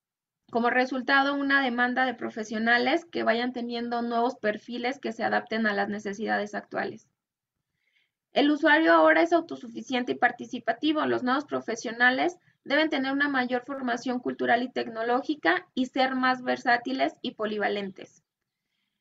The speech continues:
La revolución digital y la globalización es también una parte fundamental, ya que la globalización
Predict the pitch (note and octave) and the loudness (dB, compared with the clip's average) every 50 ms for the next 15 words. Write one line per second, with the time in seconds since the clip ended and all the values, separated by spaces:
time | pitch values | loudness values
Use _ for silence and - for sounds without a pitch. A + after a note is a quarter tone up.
0 | _ _ _ _ _ _ - - D4 D4+ D#4+ D#4 D#4+ D#4+ D#4 D#4 D#4 D#4+ D4 D#4+ | _ _ _ _ _ _ 0 4 4 6 8 8 6 6 4 4 2 2 2 2
1 | F4+ F#4+ F#4+ - C#4+ - - - C4+ C4+ C#4+ D#4+ F#4+ G4 - - - - B3 A#3+ | 2 0 0 -2 -6 -4 -2 2 4 4 4 4 2 0 -4 -12 -8 -4 -2 0
2 | A3+ A#3 A#3 B3+ A#3+ A#3 A3+ A#3 B3+ B3+ B3+ - C4 A#3 A#3 A#3 - C4+ B3+ C#4 | 0 0 2 2 2 4 4 4 2 0 -2 0 0 0 0 0 -4 -4 -2 -2
3 | D#4 D#4+ - - - B3+ C4 C4 D#4 D4 D4+ D4+ C#4+ D4 D4 C#4+ C#4+ C#4 C#4+ C#4+ | -2 -4 -4 -2 0 0 2 2 0 0 2 0 0 0 -2 -2 -2 -4 -2 -4
4 | C#4+ - B3+ A#3+ A#3 A#3 A#3 A#3 B3 A#3+ C#4 C4+ C#4+ C#4 C#4 C4+ C4 - C#4 C#4+ | -6 -6 -6 -6 -4 -4 -2 -2 0 2 4 4 4 4 2 0 0 0 0 0
5 | C4 A#3 A3+ A3+ A3+ A3+ A3+ A3 A3+ A3+ B3 A3+ A3+ A3+ B3+ B3+ B3+ A3+ - | 0 0 0 0 0 0 0 -2 -2 -2 -2 -2 -2 -2 -2 -2 -2 -2 -4